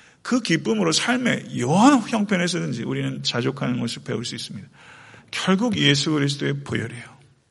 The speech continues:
나의 죄의 크기를 깨닫는 여러분과 제가 될 수 있게 될 간절히 바랍니다. 또 하나는요.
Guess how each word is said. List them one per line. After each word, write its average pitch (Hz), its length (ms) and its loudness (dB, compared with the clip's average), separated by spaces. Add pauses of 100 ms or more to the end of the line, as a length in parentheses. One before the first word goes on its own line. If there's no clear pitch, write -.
(3500)
나의 147 360 2
죄의 139 360 4
크기를 135 580 -2 (1300)
깨닫는 139 720 0
여러분과 127 380 0
제가 139 200 0
될 117 160 0
수 - 140 -4
있게 - 160 -6
될 123 120 -4
간절히 117 360 -4
바랍니다. 117 580 -8 (1600)
또 139 160 4
하나는요. 131 600 0